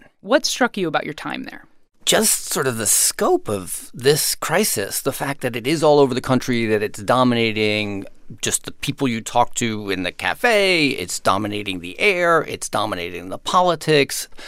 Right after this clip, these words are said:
Speaker 2: And, you know, you just look at the amount of land that has been burned, it's, it's just millions and millions of acres.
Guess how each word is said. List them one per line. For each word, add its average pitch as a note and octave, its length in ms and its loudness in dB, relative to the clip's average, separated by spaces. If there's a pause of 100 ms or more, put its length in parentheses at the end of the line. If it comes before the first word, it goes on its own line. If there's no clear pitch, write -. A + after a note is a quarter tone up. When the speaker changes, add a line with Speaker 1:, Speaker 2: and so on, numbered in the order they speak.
(400)
Speaker 2:
And, B3 160 6
you C#4+ 160 4
know, D4+ 80 6
you B3 140 2
just B3 160 -2
look C4+ 180 -2
at A3+ 80 -6
the F#3 160 -8
amount F#3 560 2
of D3+ 140 -6
land G3 340 -2
that D#3+ 100 -2
has D3 200 -6
been C#3+ 400 -6
burned, F#3+ 480 2
it's, - 400 -4
it's - 280 -6
just - 280 -6 (120)
millions D#3 640 2
and B2 140 -2
millions A2+ 260 0
of - 80 -12
acres. A2 460 -4